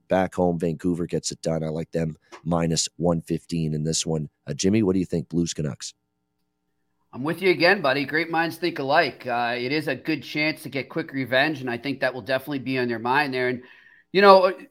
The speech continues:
Speaker 2: I was reading about that game the other night, just sort of how Saint Louis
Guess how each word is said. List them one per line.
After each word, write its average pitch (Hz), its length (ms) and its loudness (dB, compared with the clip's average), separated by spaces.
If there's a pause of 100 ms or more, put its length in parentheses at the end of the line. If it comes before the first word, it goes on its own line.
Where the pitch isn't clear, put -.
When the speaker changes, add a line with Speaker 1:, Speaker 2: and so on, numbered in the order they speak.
(140)
Speaker 2:
I - 20 -2
was 175 160 0
reading 202 300 4
about 170 320 6
that 151 220 2
game 165 340 2
the 139 100 0
other 139 140 0
night, 135 420 0
just 139 260 -12
sort 160 140 -2
of 135 100 2
how 139 280 2
Saint 151 320 -6
Louis 151 520 -4